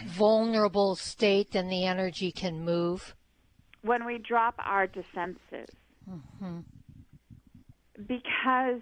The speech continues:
Speaker 2: we go around, when we're protecting something that we've judged,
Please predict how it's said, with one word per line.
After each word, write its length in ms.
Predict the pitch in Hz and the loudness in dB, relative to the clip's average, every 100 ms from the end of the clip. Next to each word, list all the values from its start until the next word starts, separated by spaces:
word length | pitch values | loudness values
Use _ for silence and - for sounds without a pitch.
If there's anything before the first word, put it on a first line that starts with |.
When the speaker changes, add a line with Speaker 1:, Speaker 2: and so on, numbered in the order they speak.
| 240 | -6
Speaker 2:
we 140 | 269 247 | -6 -4
go 520 | 247 262 285 294 302 - - - - - - 214 | 0 0 0 -2 -4 -12 -20 -20 -20 -20 -6 -2
around, 720 | 214 220 233 254 247 202 180 | 0 2 4 4 4 0 -2
when 180 | 196 202 | -4 -2
we're 120 | 208 | -4
protecting 840 | - 208 - 277 285 - 175 156 - | -6 -6 0 0 0 -6 -6 -8 -6
something 460 | 170 170 180 170 | -8 -6 -6 -4
that 180 | 165 165 | -4 -4
we've 260 | 170 165 170 | -4 -6 -6
judged, 640 | 214 214 214 170 - - | 0 2 4 0 -4 -20